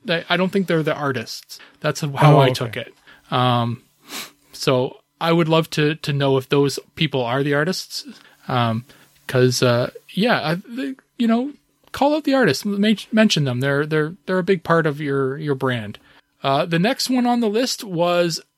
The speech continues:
Speaker 1: Del-, Deluxe Diaclone Universe Clampdown, and this one is a remold, or sorry, a repaint of the, um,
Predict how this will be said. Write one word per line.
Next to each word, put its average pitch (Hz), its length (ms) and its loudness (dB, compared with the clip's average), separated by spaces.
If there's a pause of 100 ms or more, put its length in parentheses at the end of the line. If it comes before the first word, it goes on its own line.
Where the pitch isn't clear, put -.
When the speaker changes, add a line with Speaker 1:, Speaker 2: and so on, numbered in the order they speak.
(260)
Speaker 1:
Del-, 175 280 2 (140)
Deluxe 185 400 0
Diaclone 202 560 2
Universe 202 440 2
Clampdown, 156 800 -2
and 147 120 -2
this 170 160 -4
one 175 160 0
is 165 240 -2
a 151 180 2
remold, 151 640 0
or 165 160 0
sorry, 156 240 2
a 135 60 0
repaint 175 640 0 (360)
of 156 400 0
the, 147 320 -2 (640)
um, 120 480 -4